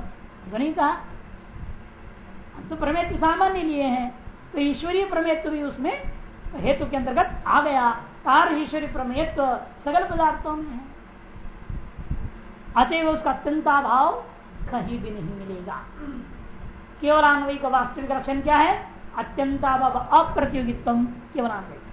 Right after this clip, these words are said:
इसे अभिधेयत्व के अत्यंताभाव कहीं नहीं मिला, अतः उसका प्रतियोगी अभिधेयत्व नहीं रहा, अप्रतियोगी रह गया। ये में प्रमेयत्व का भी अत्यंताभाव कहीं भी नहीं मिलेगा,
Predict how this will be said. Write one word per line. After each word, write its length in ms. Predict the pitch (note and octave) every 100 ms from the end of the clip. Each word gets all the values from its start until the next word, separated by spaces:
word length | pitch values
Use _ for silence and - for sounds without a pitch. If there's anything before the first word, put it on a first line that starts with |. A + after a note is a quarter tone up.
| - - - -
इसे 140 | - C4+
अभिधेयत्व 600 | B3 A#3+ A#3+ D4 D#4+ E4 E4+ - - - - -
के 80 |
अत्यंताभाव 880 | D4 D4+ D#4 D#4+ D#4 D4+ E4+ F4+ - - - - - - - - -
कहीं 180 | A#3 C4+
नहीं 140 | C#4
मिला, 360 | C4+ C4 B3+ - - -
अतः 280 | B3+ C4+ E4
उसका 140 | B3 C#4+
प्रतियोगी 840 | - A#3 C4 D4+ E4 F4 D#4+ - - -
अभिधेयत्व 400 | A#3+ C4+ C#4 C#4
नहीं 160 | A#3+
रहा, 340 | B3 G#3 G#3+ G#3 - -
अप्रतियोगी 760 | B3 A#3 A3+ A3 A3 G3+ G#3 G#3
रह 180 | F#3
गया। 300 | F#3 F#3 D3+ - - - - - - - - A#3+
ये 100 | C4
में 220 | D4+ D4
प्रमेयत्व 480 | B3 A#3+ D#4+ D#4+ E4
का 120 | E4
भी 80 | E4
अत्यंताभाव 800 | D#4+ D#4+ D#4+ D#4+ D#4+ F4+ F4+ - - -
कहीं 220 | B3 D#4
भी 80 | D4+
नहीं 120 | C#4
मिलेगा, 520 | C4 B3+ A#3+ A#3 -